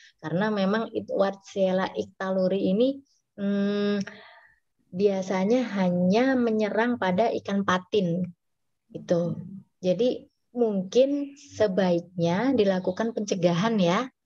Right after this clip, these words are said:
Dilakukan pencegahan karena takutnya kalau diberikan antibiotik kita, eh, tidak tahu bahwa dia itu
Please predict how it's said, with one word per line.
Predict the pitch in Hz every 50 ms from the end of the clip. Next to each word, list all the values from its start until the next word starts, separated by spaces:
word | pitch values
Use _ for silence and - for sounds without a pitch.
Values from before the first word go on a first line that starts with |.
| _ _
Dilakukan | - 170 170 175 175 175 170 - 196 196 196
pencegahan | 202 185 - 185 175 175 165 160 165 156 156 180 185 196 220 254 262 -
karena | - 185 208 254 -
takutnya | - 202 190 - - - - 262 277 277 233
kalau | 208 202 190
diberikan | 185 180 170 170 175 175 175 190 190 -
antibiotik | 185 185 185 208 190 180 175 165 156 151 - - 247 254 - _ _ _ _ _ _ _ _
kita, | - 196 190 - - 202 196 190 190 185 185 185 185 190 - _ _ _ _ _ -
eh, | 190 185 185
tidak | 180 208 214 196 - - -
tahu | 190 180 165 170 196 220
bahwa | 202 185 175 170 165 165 170 165
dia | 175 170 170 170 170 170
itu | 175 180 - _ _ - 185 180 180 180 180 180 180